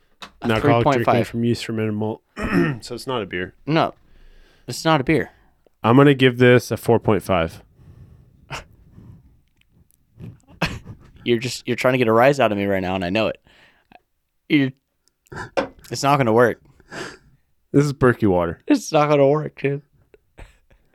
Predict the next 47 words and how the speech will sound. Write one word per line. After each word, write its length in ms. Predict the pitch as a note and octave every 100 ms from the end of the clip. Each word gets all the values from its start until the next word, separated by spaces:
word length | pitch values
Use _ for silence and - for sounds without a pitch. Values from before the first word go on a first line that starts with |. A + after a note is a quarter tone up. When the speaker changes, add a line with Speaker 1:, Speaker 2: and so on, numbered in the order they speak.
| _ _ -
Speaker 2:
Now 180 | C#3
that 80 | E3
I 20 |
think 180 | C3 C#3
about 260 | C#3 D3+ D3
it, 20 |
like, 140 | A2+ G#2
a 40 |
four 220 | - A#2
point 220 | G#2+ A2 -
seven 280 | A2 G2+
five. 360 | F#2+ F#2+ F2+ D#2
Speaker 1:
<laughs> 40 | - _ _
It's 320 | A3+ - - -
not 300 | C3 C3 C3
gonna 220 | C3 C3+
work, 280 | D3+ - -
dude. 180 | D3 D3+ - - - - - -
Speaker 2:
All 60 | A#2+
right, 200 | A#2+ G#2+
I 60 |
can't 220 | - A2 F2+
redo 180 | F#2 F2+
it. 100 | E2+
It's 100 | A#2
Speaker 1:
That's 120 | E3
Speaker 2:
a 40 | A#2+
Speaker 1:
good. 100 | C3+
Speaker 2:
four 0 |
point 220 | B2 G#2+
five. 260 | A2 F#2+ F2+
Speaker 1:
It's 240 | D#3 C#3 -
gonna 220 | D3 B2+
hurt 340 | B2+ C#3 B2+ - _ _ _
your 180 | C3 A#2+
own 140 | A#2+ A#2
rating 320 | A2+ G#2+ G#2
system. 460 | - G#2+ A2+ G2+ G2+
Speaker 2:
No, 200 | C3+ C3
it's 140 | D3 A#2
not. 240 | G#2 A#2+
It's 100 | A#2
a 80 | B2
four 180 | C#3 A#2+
point 220 | A#2+ A2
five 240 | A#2 A2
beer. 300 | A#2 A#2+ F2